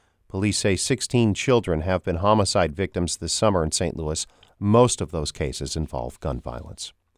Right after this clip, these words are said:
An Illinois state trooper who was shot and killed while serving a search warrant is being remembered as a caring family man who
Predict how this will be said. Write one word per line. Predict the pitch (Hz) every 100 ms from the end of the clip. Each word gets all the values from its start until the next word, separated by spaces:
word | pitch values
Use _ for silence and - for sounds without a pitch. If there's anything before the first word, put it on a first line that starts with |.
| _ _ _ _ _ _ _
An | - 123 127
Illinois | 151 147 131 131
state | 123 - 139
trooper | - 151 147 120
who | 101 110
was | 104 -
shot | - - 127 143 -
and | - 107 -
killed | - 139 123 123 120
while | 110
serving | 98 123 113 107
a | 95
search | - 123 -
warrant | 101 92 104 - _ _ _
is | 135 123
being | 190 208 160
remembered | 131 120 85 71 - - _
as | 101 95
a |
caring | 90 - 135 127 131 120
family | - 127 120 104 92
man | 87 92 90
who | 95 82